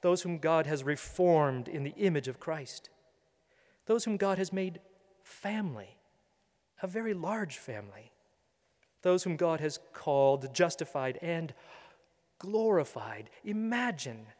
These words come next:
the saints are more than conquerors, those who have persevered in, persevered in the race of this life. Those who neither death, nor life, nor angels, nor rulers, nor anything that the cosmos throws at them can be separated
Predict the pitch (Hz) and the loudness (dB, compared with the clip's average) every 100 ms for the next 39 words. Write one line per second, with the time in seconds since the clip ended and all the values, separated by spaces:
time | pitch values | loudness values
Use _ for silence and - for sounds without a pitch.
0 | _ _ _ _ - 180 - 202 196 180 | _ _ _ _ -6 -4 0 2 2 0
1 | 180 175 180 185 185 165 165 151 - 190 | 0 0 4 6 6 6 2 -2 -4 0
2 | 180 175 151 143 135 - 185 180 180 165 | 0 0 0 2 2 4 4 6 2 0
3 | - - 196 - 175 - 196 175 160 160 | -2 2 2 2 -6 -2 4 6 4 0
4 | 170 - 208 185 156 226 214 180 185 165 | -4 0 2 2 2 4 6 6 6 6
5 | 208 196 - 165 165 156 196 208 233 - | 4 4 0 0 0 -2 -4 -4 -6 -8
6 | - _ _ _ _ _ _ _ _ - | -16 _ _ _ _ _ _ _ _ -14
7 | - 202 196 190 180 165 147 165 165 - | 2 6 6 6 2 4 2 4 4 2
8 | 139 113 131 165 160 131 120 175 170 175 | -4 -4 -2 -2 -2 -4 -4 -2 -2 -2
9 | 151 127 120 151 190 180 175 - - - | -2 -2 0 2 4 4 2 -2 -14 -4
10 | 160 151 226 220 202 175 165 147 - - | 2 2 4 2 2 0 -2 -4 -8 0
11 | 156 156 - - 226 202 180 165 - - | 0 0 -6 0 2 4 6 4 2 4
12 | 202 254 269 208 185 - 143 104 101 - | 10 10 10 6 2 2 -4 -4 -10 -16
13 | - - _ _ _ _ _ _ _ _ | -18 -20 _ _ _ _ _ _ _ _
14 | _ _ - 131 123 123 - 120 104 98 | _ _ -10 -8 -8 -8 -8 -6 -8 -10
15 | 98 90 | -14 -16